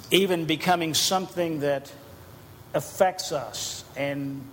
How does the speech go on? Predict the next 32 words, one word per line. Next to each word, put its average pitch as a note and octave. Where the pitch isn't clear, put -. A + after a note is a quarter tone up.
crushes F3+
us B2+
and C3
ruins F#3+
us. C3
I, D3+
I, D#3
I D3+
think G3+
of E3
the D#3
story F3+
in D3+
Luke E3+
sixteen E3+
of C3+
the D3+
rich D#3+
man D#3
and C#3
Lazarus. C#3
It's B2+
really E3+
interesting D#3+
that, D#3
you D#3+
know, D#3
the D3+
rich D#3+
man D#3
dies D#3
and C3+